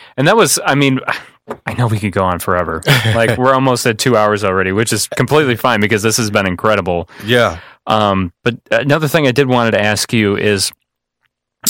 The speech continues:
Speaker 1: what do you, what are some things in your mind that,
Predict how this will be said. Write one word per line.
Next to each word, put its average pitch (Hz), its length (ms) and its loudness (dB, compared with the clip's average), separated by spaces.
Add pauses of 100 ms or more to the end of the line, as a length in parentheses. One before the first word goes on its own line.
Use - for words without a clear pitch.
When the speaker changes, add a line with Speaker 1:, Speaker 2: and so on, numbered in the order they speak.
(120)
Speaker 1:
what 131 220 2
do 208 80 2
you, - 200 0
what 156 220 2
are 285 140 4
some 139 240 2
things 123 320 2
in 104 140 0
your 101 240 0
mind 92 360 -2
that, 92 360 -2